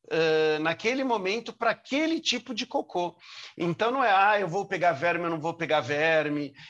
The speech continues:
eu vou, eu estou sentindo falta disso ou aquilo", não. Ele olha pro cocô, ele cheira o cocô, "Hum, deixa eu experimentar, ah, desceu bem, deixa eu comer isso aqui e tal." E, e, e é, é através desta forma, sem ficar racionalizando tudo,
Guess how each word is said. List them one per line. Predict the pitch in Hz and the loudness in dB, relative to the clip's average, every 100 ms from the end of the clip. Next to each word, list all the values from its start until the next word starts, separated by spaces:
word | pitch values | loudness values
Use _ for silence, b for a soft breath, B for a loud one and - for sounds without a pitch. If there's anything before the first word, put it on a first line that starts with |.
| B | B
eu | 190 | -2
vou, | 180 151 190 190 151 | -2 -2 0 0 0
eu | 170 | -2
estou | 180 - 190 | -2 -2 -4
sentindo | - 175 - 180 | -4 -4 -4 -4
falta | 151 170 165 156 | 0 0 0 -4
disso | 165 156 | -6 -4
ou | 165 | -6
aquilo", | 160 170 175 | -4 -4 -2
não. | 226 160 156 _ | 0 0 -2 _
Ele | - 160 165 170 | -4 -2 0 4
olha | 180 202 196 170 | 6 4 2 -2
pro | 165 | -4
cocô, | 156 160 190 254 | -12 -10 -4 -2
ele | 277 175 | -2 -4
cheira | - 165 156 | -4 -4 -4
o | 151 | -4
cocô, | 214 214 247 285 294 - | -6 -4 0 2 0 -4
"Hum, | 254 294 254 196 156 - _ _ _ _ - | -8 -8 -6 -8 -10 -14 _ _ _ _ -12
deixa | 190 226 226 | -2 -2 -2
eu | |
experimentar, | 226 233 240 220 202 208 208 214 | -8 -8 -6 -6 0 2 4 2
ah, | 320 262 | 2 2
desceu | 185 226 196 240 262 | 0 -4 -4 -2 -2
bem, | 294 226 240 175 113 b b | 0 0 0 -8 -14 b b
deixa | - 165 185 | -16 -10 -6
eu | 240 | -6
comer | 240 294 247 | -4 -4 -2
isso | 220 - | -2 -4
aqui | 190 170 | -6 -4
e | 156 | -6
tal." | 151 147 127 - B B B | 0 0 0 -6 B B B
E, | |
e, | 165 - 180 190 202 | -8 -6 -6 -6 -4
e | 196 | 0
é, | 208 208 | 2 2
é | - | 0
através | 190 190 196 214 170 | -4 -4 -6 -4 -4
desta | 170 262 269 - - 233 | 0 0 0 -4 0 0
forma, | - 165 180 233 185 165 | 0 2 4 2 -2 -12
sem | - 202 247 | -10 -12 -12
ficar | - 196 - 175 208 | -16 -14 -2 2 2
racionalizando | 156 175 - 185 165 160 139 160 156 147 | 2 0 -2 -4 -2 -4 -4 -6 -6 -8
tudo, | - 196 262 - | -8 -6 -6 -8